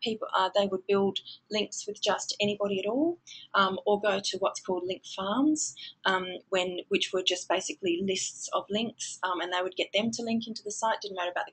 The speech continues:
quality or what kind of site it was or anything like that. Um, content farms, similarly, just articles and articles and articles just going out everywhere. So, um, all designed to try and trick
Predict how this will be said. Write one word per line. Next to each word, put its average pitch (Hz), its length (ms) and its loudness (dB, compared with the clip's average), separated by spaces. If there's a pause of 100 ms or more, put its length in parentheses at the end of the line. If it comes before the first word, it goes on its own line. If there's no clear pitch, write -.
quality 208 400 0
or 190 60 0
what - 180 -6
kind 180 120 -8
of - 40 -16
site 202 240 -2
it 190 100 -2
was 196 200 -4
or 185 60 -8
anything 196 280 -16
like 180 240 -4
that. 220 200 -2 (460)
Um, 208 200 10
content 254 480 4
farms, 202 340 4
similarly, 220 300 -2
just 208 280 -4
articles 202 360 2
and 180 100 -2
articles 185 300 -2
and 180 100 -8
articles 196 400 -2
just - 200 -8
going 185 280 0
out 165 160 0
everywhere. 226 460 0 (360)
So, 247 420 4 (160)
um, 226 260 8 (400)
all 330 340 8
designed 226 540 6
to - 100 -2
try 214 280 4
and 202 180 2
trick - 460 2